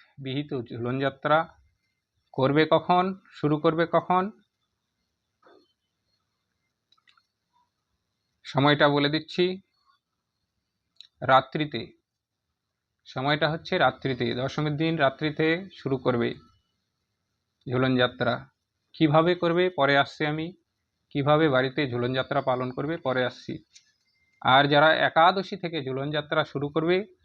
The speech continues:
তারা গন্ধর্বা অনুষ্ঠিত ঝুলন যাত্রা শুরু করবে কখন? পূর্বাহ্ন সকাল নটা তেত্রিশের মধ্যে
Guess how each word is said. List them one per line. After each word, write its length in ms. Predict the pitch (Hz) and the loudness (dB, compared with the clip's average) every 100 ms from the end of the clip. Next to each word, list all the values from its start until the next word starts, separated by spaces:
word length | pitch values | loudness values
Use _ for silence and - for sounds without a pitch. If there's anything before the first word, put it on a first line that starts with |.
| _ _ - | _ _ 0
তারা 220 | 143 143 | 4 6
গন্ধর্বা 520 | 131 139 147 175 175 | 4 2 2 2 2
অনুষ্ঠিত 420 | 160 151 - 139 139 | 2 -2 -8 -6 -2
ঝুলন 340 | 127 131 147 | -2 -2 0
যাত্রা 480 | 147 147 165 170 180 _ _ _ _ _ _ | 0 0 2 2 0 _ _ _ _ _ _
শুরু 260 | - 143 156 | 0 2 4
করবে 280 | 165 165 170 | 4 4 4
কখন? 420 | 156 185 196 233 - _ _ _ _ _ _ _ _ _ | 2 4 2 0 -10 _ _ _ _ _ _ _ _ _
পূর্বাহ্ন 580 | 160 170 180 170 139 123 | 4 6 6 4 -2 -6
সকাল 560 | - 143 139 170 180 - 123 | -2 0 4 4 4 0 -2
নটা 600 | 127 147 175 180 202 202 - | 2 4 4 4 2 -2 -6
তেত্রিশের 640 | 151 - 180 175 190 185 | -6 -2 -2 0 0 2
মধ্যে 520 | 147 143 131 160 180 | 2 -2 0 0 -2